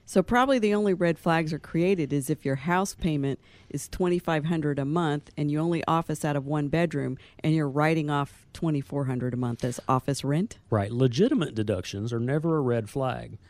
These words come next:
Speaker 2: What gets people into trouble is when they go outside of what is legitimate and reasonable.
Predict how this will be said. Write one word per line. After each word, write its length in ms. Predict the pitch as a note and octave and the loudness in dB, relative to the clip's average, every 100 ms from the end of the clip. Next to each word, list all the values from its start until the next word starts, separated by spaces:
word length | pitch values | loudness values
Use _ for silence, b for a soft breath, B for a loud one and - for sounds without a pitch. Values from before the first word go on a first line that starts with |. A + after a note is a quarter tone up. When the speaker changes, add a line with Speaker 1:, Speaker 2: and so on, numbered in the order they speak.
| b b b | b b b
Speaker 2:
What 180 | - A#2 | -6 -2
gets 140 | C3+ C#3 | -2 0
people 340 | D#3 C#3+ C3 | 0 2 0
into 160 | B2+ G2+ | 0 -2
trouble 560 | - D#3 D3 A2 G#2+ | 0 0 4 2 2
is 440 | C3 A2+ G#2+ G#2+ A2 | -2 0 0 0 -4
when 220 | B2 B2 | -4 -2
they 120 | A2+ | -2
go 220 | G#2+ G#2 - | 0 -2 -4
outside 640 | C3+ C#3+ - A#2+ A2 A2 | -4 -4 -2 -2 0 0
of 140 | A2 G#2+ | -4 -4
what 180 | A2 | -2
is 140 | A2 G#2+ | -4 -4
legitimate 460 | G#2+ A2 A2 G#2 | -6 -4 -4 -4
and 120 | G2 G#2 | -4 -4
reasonable. 600 | A2 G#2 G2 F2+ F#2 | -4 -4 -6 -8 -12